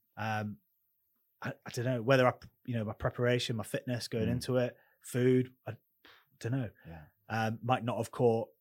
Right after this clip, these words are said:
Speaker 1: you know, you, you generally catch something when you're in,
Speaker 2: Yeah.
Speaker 1: in Nepal, whether it be, like, a bacterial bug.
Speaker 2: Yeah.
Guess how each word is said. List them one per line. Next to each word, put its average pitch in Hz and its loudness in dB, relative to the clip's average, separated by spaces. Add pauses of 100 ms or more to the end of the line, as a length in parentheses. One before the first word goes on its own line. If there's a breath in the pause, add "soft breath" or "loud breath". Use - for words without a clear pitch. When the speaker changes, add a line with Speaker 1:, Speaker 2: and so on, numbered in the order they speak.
Speaker 1:
you 117 -10
know, 110 -4
you, 110 -2
you 117 -8
generally 127 0
catch - -8
something 120 -6
when 120 -4
you're 120 -2
in, 120 -2
Speaker 2:
Yeah. 113 -6 (240)
Speaker 1:
in 120 -2
Nepal, 120 0
whether 107 -2
it - -16
be, 104 -10
like, 101 -8
a 107 -10
bacterial 107 -8
bug. 104 -10
Speaker 2:
Yeah. 82 -14